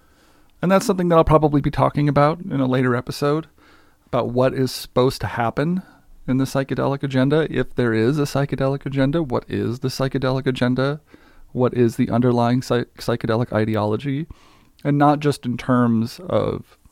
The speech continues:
European intellectualism, but also in terms of what does the psychedelic actually do to the brain that causes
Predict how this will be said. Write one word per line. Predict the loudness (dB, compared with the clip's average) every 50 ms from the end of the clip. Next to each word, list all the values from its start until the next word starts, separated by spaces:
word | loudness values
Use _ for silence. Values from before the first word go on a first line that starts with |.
| _ _ _ _ _ _ _ _
European | -6 -4 -4 -4 -2 0 2 2 2 2
intellectualism, | 0 0 -2 -2 -2 -2 -2 -4 -8 -6 -6 -6 -8 -8 -12 -16 -16 -20 _ _ _ _ _ _ _ _ _ _ _ _ _ _ _ _ _ _ _ _ 0
but | 2 4
also | 6 6 6 4 4 2 4 4
in | 2 0
terms | 0 2 2 4 4 4 2 2
of | 2 2 2 2 0 -2 -6 -8 -16 _ _ -20 _ _ _ _ _ _ _ _ _ _ _ _ _ _ _ _ _ _ _ _ _ _ _ _
what | 2 2 2 2
does | 2 0 -2 0
the | -4 -8
psychedelic | 0 2 2 2 2 0 -2 -2 -2 -2 -2 -2
actually | -4 -4 -4 -4 -8 -10 -10 -8 -8 -8
do | -8 -10 -14 -8 0 2 4 4 4 2 2 -2 -4 -8 -10 _
to | -4 -2
the | -2 0 -2
brain | 2 2 4 4 4 2 0 -2 -6 -8 -10 -12 -18 _ _ _ _ _ _ _ _ _ _ _ _ _ _ _ _ _ _ _ _ _ _ _ _ _ -4
that | -4 -4
causes | -2 2 4 4 4 4 2 0 -4 -4 -4 -6 -10 -16 -20